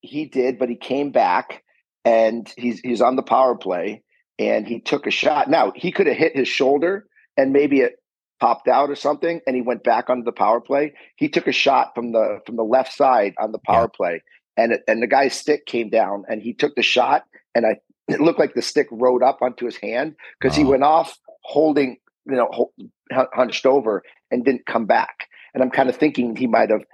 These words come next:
Speaker 1: broke his finger because it's one of those situations. And, but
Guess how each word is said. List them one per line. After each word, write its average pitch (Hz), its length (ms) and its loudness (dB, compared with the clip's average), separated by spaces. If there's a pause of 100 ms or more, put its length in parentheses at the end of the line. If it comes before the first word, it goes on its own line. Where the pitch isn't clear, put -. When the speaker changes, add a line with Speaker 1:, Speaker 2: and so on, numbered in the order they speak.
(380)
Speaker 1:
broke 123 320 2
his 120 220 -4 (140)
finger 139 420 0
because 113 300 2
it's - 220 -2
one 120 180 0
of 123 60 2
those 113 380 -2
situations. 113 600 0 (340)
And, 131 160 2 (1200)
but 127 300 0